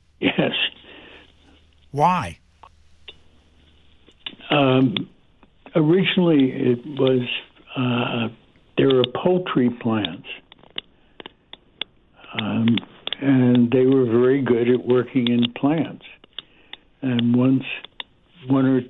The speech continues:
Speaker 1: two, uh, or th-, the, one of the things that was done for the Marshallese, um,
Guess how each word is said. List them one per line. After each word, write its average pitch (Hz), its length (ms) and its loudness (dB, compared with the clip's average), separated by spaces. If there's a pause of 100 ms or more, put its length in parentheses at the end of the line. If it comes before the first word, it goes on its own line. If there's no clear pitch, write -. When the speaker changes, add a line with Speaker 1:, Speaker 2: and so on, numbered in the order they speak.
Speaker 1:
two, 135 440 2
uh, 127 400 -6
or 117 100 2
th-, - 80 -12 (800)
the, 127 320 0 (1120)
one 160 160 2
of 156 100 4
the 131 180 0
things 151 380 4
that 135 140 0
was 127 160 -2 (180)
done 135 360 2 (140)
for 147 280 2
the 127 100 0
Marshallese, 120 920 0 (1200)
um, 123 580 0